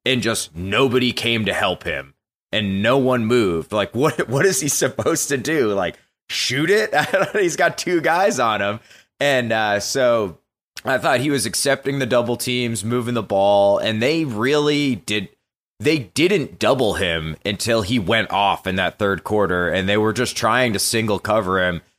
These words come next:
And once he kinda realized that, I thought he really took it to him, and he was getting into his step back over shorter defenders. And it was kinda that third quarter was everything you hoped to see from Jason Tatum. And then in the fourth quarter,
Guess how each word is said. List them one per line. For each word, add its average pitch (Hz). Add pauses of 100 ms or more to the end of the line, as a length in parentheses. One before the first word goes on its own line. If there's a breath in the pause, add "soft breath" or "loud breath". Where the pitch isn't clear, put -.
(180)
And 113
once 139
he 180
kinda 156
realized 117
that, 123
I 110
thought 120
he 110
really 110
took 107
it 95
to 113
him, 107
and 95
he 92
was 87
getting 110
into 101
his 90
step -
back 104
over 95
shorter 101
defenders. 101
And 87
it -
was 127
kinda 156
that 110
third 127
quarter 123
was 98
everything 113
you 92
hoped 104
to 98
see 110
from 92
Jason 98
Tatum. 95
And 104
then 101 (400)
in 135
the 117
fourth 139
quarter, 135